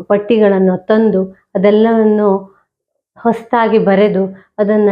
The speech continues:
ಚಾಪಿಸಿ ಹಬ್ಬದ ಹಾಡುಗಳು ಅನ್ನುವಂಥ ಪುಸ್ತಕವನ್ನು ಕೂಡ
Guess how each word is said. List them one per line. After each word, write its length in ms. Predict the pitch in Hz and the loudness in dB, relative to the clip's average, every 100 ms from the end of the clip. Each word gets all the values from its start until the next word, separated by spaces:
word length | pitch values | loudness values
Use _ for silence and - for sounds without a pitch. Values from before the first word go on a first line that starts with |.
| 202 | -2
ಚಾಪಿಸಿ 840 | 220 214 233 233 - 190 190 - _ | -2 -2 0 -4 -2 -4 -4 -12 _
ಹಬ್ಬದ 340 | 247 226 - 247 | -4 0 0 0
ಹಾಡುಗಳು 540 | 226 220 202 202 196 | 0 0 0 0 0
ಅನ್ನುವಂಥ 460 | 190 190 185 185 190 | 0 -2 -2 -4 -6
ಪುಸ್ತಕವನ್ನು 720 | 190 - - 247 262 247 240 233 | -10 -14 -8 -4 -2 0 0 -2
ಕೂಡ 260 | 196 190 | -2 0